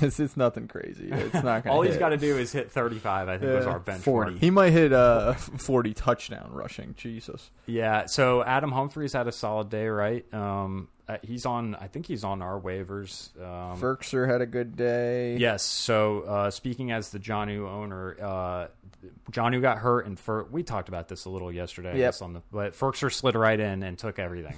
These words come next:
Speaker 2: So
Speaker 1: Mm-hmm.
Speaker 2: I actually think if you are really hurting for tight end,
Speaker 1: Not a bad ad this
Speaker 2: ah, they do play Pittsburgh, so I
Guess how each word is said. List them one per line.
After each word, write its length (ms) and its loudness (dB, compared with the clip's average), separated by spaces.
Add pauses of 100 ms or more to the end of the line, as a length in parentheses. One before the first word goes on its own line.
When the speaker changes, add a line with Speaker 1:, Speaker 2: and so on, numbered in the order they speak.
(100)
Speaker 2:
So 500 -2
Speaker 1:
Mm-hmm. 260 -4
Speaker 2:
I 40 -4
actually 400 -2
think 440 -8
if 200 -12
you 100 -2
are 140 2
really 260 -2
hurting 360 -2
for 120 -14
tight 280 -6
end, 360 -6 (240)
Speaker 1:
Not 220 -2
a 40 2
bad 240 4
ad 260 2
this 120 -2
Speaker 2:
ah, 480 2
they 100 0
do 160 -4
play 200 -4
Pittsburgh, 500 -8
so 120 -8
I 80 -10